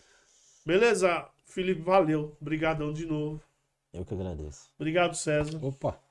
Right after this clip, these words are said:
Speaker 3: nós.
Speaker 1: E obrigado vocês que estão assistindo até agora. Obrigado vocês aí que estão assistindo no gravado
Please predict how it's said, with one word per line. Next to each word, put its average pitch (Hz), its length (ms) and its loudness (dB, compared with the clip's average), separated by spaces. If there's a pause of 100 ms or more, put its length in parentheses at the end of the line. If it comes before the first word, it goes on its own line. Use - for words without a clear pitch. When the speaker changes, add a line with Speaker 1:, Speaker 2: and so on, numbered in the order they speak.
(260)
Speaker 3:
nós. 110 460 -12 (260)
Speaker 1:
E 202 60 -8
obrigado 214 400 4
vocês 208 400 6
que 190 80 -8
estão 190 240 2
assistindo 180 380 -2
até 175 200 0
agora. 170 480 0 (440)
Obrigado 190 380 2
vocês 180 420 0
aí 175 180 2
que 175 120 -12
estão 147 580 -2 (560)
assistindo 170 600 -6
no 175 160 -2
gravado 165 800 -2